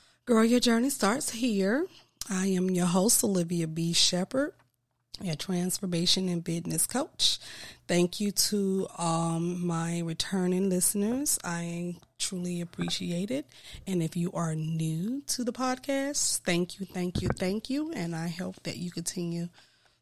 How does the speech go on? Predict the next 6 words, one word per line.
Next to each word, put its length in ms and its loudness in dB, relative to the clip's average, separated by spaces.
to 140 0
listen 560 0
and 160 -2
return 500 -2
as 320 -6
well. 680 -6